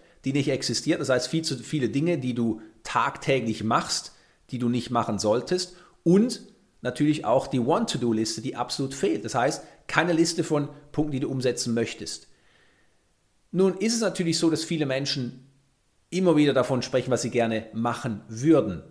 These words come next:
Aber „ich würde gerne“ oder „ich möchte und ich tue es trotzdem nicht“, ist nicht dasselbe wie eine verbindliche Want-to-Do-Liste,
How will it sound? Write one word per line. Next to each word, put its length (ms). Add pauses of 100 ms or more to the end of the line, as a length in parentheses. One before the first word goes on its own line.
(220)
Aber 680
„ich 240
würde 280
gerne“ 460 (1300)
oder 520
„ich 200
möchte 640 (640)
und 120
ich 140
tue 180
es 120
trotzdem 460
nicht“, 360 (480)
ist 600 (140)
nicht 400
dasselbe 640 (260)
wie 280
eine 440
verbindliche 720 (220)
Want-to-Do-Liste, 1080